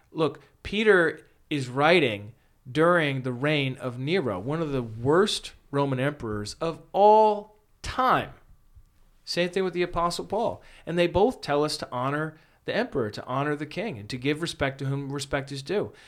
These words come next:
And in all likelihood, from the historical sources we have, they both ended up getting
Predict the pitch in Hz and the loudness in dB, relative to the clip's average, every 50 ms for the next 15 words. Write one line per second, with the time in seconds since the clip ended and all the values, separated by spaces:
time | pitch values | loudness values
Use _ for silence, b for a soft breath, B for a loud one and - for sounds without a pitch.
0 | B B B B B - 160 160 156 - - _ _ - 170 156 165 208 220 196 | B B B B B -6 -4 -4 -4 -6 -12 _ _ -2 0 2 4 4 4 4
1 | 185 185 208 233 226 - 156 135 120 120 127 131 - - 147 135 127 127 123 - | 6 4 4 4 2 0 -2 0 0 0 -2 -4 -4 -8 -6 -6 -6 -8 -10 -14
2 | - _ - 131 123 123 127 - - 147 143 143 139 139 139 123 - 139 139 135 | -16 _ -8 -8 -6 -6 -6 -6 -2 -2 -2 -2 -2 -4 -6 -6 -2 -2 -2 -2
3 | - 131 123 113 123 117 117 151 165 156 147 135 120 - b b b b b - | -2 -4 -8 -8 -8 -6 -4 -2 -2 0 -2 -2 -4 -8 b b b b b -2
4 | 151 151 151 160 170 185 190 190 - - b b b b - 175 175 175 165 147 | -2 -2 2 2 2 2 2 0 -4 -16 b b b b 0 2 4 4 2 2
5 | 139 165 160 160 151 147 | 2 0 0 0 -2 -2